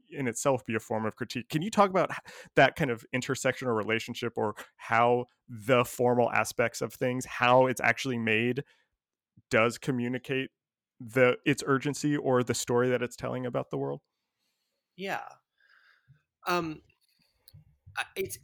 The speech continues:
Speaker 2: I, it's not, I'm interested to, to talk about this because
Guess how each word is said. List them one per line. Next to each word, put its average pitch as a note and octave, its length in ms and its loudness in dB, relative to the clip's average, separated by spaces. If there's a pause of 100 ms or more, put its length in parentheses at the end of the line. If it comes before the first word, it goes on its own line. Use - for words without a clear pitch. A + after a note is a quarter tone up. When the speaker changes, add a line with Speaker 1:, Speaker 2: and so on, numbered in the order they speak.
Speaker 2:
I, F3 220 -6
it's E3+ 260 -8
not, F3+ 320 -4
I'm E3+ 240 -4
interested G3 560 -6
to, C3+ 140 -8 (200)
to - 120 -12
talk C3+ 260 -8
about C3+ 200 -12
this B2 180 -12
because C#3 640 -10